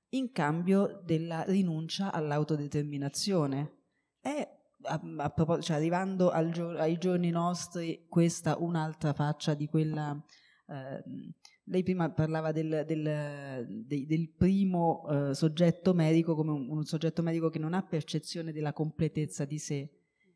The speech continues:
Se pensiamo alla paranza dei bambini, diciamo, raccontata da Saviano, ma da, da mille altri, eh, si ha quella sensazione lì, no? Non è un, un, una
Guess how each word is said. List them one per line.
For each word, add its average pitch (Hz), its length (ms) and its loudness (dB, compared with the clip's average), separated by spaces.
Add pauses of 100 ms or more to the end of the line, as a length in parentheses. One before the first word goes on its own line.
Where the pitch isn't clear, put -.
(260)
Se 180 140 -6
pensiamo 185 640 0
alla 147 240 0
paranza 165 500 0
dei 151 160 -2
bambini, 151 560 -2
diciamo, 143 320 -2
raccontata 147 480 -2
da 143 80 0
Saviano, 143 400 -4
ma 113 100 -8
da, 117 120 -8
da 123 200 -6
mille 143 340 -2
altri, 175 680 -6 (460)
eh, 135 480 -8 (180)
si - 220 -2
ha 180 120 0
quella 156 220 0
sensazione 147 640 -2
lì, 190 220 0
no? 190 460 -2
Non 165 180 -4
è 190 100 0
un, 165 220 -4
un, 151 480 -6
una 147 240 -8